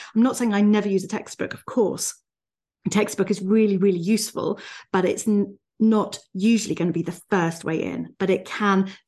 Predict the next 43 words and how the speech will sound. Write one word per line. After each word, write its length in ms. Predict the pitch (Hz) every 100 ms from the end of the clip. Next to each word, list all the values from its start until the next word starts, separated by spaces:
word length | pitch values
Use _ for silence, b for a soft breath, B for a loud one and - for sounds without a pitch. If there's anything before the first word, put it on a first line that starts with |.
| -
fill 180 | 202 170
the 60 |
gaps. 440 | 175 170 - - - -
And, 240 | 160 156 - -
you 140 | 165
know, 60 | 156 - - -
there 120 | 254
are 60 | 247
good 240 | 226 320
textbooks 600 | - 302 277 - 196 - -
out 240 | 226 -
there. 180 | - - B B -
Um, 360 | 190 185 180 -
so 180 | 202
I 100 | 214
like 380 | 208 180 - - _ _ _ _ -
the 60 |
books 540 | 180 - - - - - _ _ _ _
called 220 | 202 196 196
Physics 280 | 247 214
for 80 | -
You, 260 | 220 220 214
Biology 380 | 202 196 196 185
for 140 | 202
You, 80 | 185
Chemistry 440 | 233 247 - 165
for 120 | -
You, 360 | - - 233 233 _ _ b _ -
because 320 | 262 277 262
they 240 | - 311 294
actually 320 | 214 - 196
explain 560 | 196 - - 302 277 -
things 260 | - -
in, 340 | 175 180 190 -
in 160 | 208 196
here, 400 | 214 233 - - B B B -
and 160 | 220
they 180 | 214 220
will 200 | 202 214
start, 800 | 214 - - 240 214 190 - - - _ -
um, 280 | 190 175 - -
a 60 |
topic 600 | - - 285 285 - -